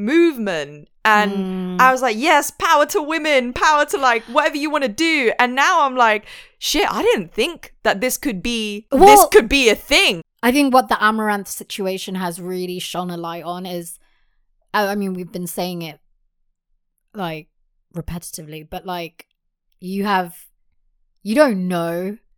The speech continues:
Speaker 2: and you have no idea the content, what you're consuming, like, the actual, what goes on, what, what it takes to get that content. And I think
Speaker 1: Mm.
Speaker 2: that's the scary reality is, like, stuff like,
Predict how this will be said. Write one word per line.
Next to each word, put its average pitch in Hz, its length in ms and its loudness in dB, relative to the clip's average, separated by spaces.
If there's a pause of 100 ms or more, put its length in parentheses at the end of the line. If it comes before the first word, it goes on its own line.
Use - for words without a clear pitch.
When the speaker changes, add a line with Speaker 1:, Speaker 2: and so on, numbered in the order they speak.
(160)
Speaker 2:
and 214 140 -4
you 214 80 0
have 196 100 -2
no 214 280 0
idea 180 580 -2
the 185 100 -8
content, 190 640 -6
what 175 220 -10
you're 180 120 -10
consuming, 185 540 -10
like, 170 260 -8
the 170 120 -6
actual, 170 720 -10
what 185 300 -6
goes 180 320 -4
on, 170 320 -8 (1400)
what, 220 440 2 (100)
what 208 280 0
it 202 120 -10
takes 208 420 -8
to 190 120 -10
get 170 300 -8
that 190 220 -2
content. 240 720 -4 (280)
And 180 300 -4
I 233 60 4
think 220 220 0
Speaker 1:
Mm. 175 40 -8
Speaker 2:
that's 190 320 2
the 208 80 -10
scary 180 580 -6
reality 175 640 -6
is, 208 120 -4
like, 180 240 -4
stuff - 340 -6
like, 202 440 -2